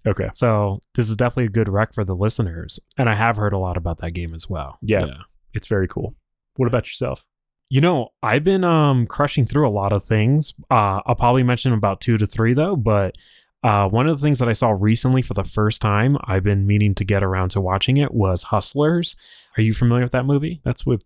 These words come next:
Speaker 1: Jennifer Lopez, right?
Speaker 2: Yeah, Jennifer Lopez, uh, Constance Wu, and then also you have, uh, Keke Palmer in there as well. Absolutely love the movie. Shot really well, has a really lot of really good visual setups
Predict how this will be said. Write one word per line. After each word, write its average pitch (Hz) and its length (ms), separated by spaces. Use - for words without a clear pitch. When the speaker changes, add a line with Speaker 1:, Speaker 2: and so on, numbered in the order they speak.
Speaker 1:
Jennifer 104 300
Lopez, 101 340
right? - 160
Speaker 2:
Yeah, 143 200
Jennifer 123 400
Lopez, 127 720
uh, 101 260
Constance 123 520
Wu, 120 380
and 104 160
then 104 300
also 113 280
you 107 200
have, 104 300
uh, 101 380
Keke 123 300
Palmer 113 320
in 87 80
there 87 160
as 87 120
well. 185 440
Absolutely 127 540
love 98 320
the 95 80
movie. 87 500
Shot 127 320
really 131 360
well, 110 520
has 110 180
a 101 80
really 120 460
lot 107 280
of 101 140
really 107 460
good 110 240
visual 104 340
setups 104 520